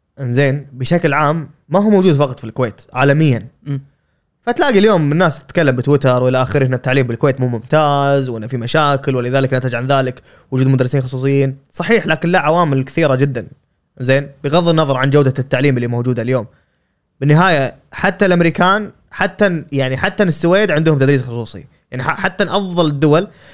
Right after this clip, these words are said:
Speaker 1: بالنهاية اليوم أنت اليوم التدريس الخصوصي تروح من، من، من فئة عمرية لفئة عمرية مختلفة. أنت اليوم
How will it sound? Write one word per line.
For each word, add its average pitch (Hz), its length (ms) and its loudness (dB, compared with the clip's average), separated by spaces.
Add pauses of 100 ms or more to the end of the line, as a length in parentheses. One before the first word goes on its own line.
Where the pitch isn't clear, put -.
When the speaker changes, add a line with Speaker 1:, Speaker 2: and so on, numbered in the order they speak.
(180)
Speaker 1:
بالنهاية 175 340 4
اليوم 160 260 2
أنت 139 120 -2
اليوم 143 360 0 (840)
التدريس 160 360 2
الخصوصي 185 600 -2 (380)
تروح - 240 2
من، 202 340 0 (240)
من، 190 580 -2
من 190 360 -2
فئة 180 240 0
عمرية 170 440 2
لفئة 190 240 2
عمرية 175 260 0
مختلفة. 135 440 -2 (800)
أنت 220 180 2
اليوم 220 460 2